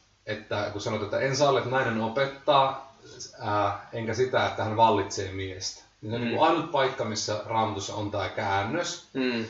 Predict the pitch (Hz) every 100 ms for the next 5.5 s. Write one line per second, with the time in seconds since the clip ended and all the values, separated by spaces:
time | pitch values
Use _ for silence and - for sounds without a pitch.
0 | - - 117 117 113 - 143 151 147 -
1 | 113 123 123 120 135 131 117 104 - 131
2 | 127 123 117 123 135 127 113 110 117 127
3 | 113 110 110 107 123 139 127 113 - 107
4 | 107 - 156 143 120 - 107 98 92 90
5 | - - - - _